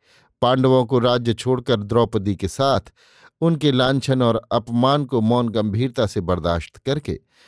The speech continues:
बदले की आशा पर सांस लेते हुए राज्य से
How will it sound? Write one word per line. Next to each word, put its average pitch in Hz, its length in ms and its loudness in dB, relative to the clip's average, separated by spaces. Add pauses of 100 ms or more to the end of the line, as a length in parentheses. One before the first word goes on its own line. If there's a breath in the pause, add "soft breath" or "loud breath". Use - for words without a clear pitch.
(260 soft breath)
बदले 135 400 2
की 135 160 0
आशा 123 320 2
पर 110 160 0
सांस 95 380 -2
लेते 101 280 -2
हुए 113 200 -2 (640)
राज्य 131 380 0
से - 220 -6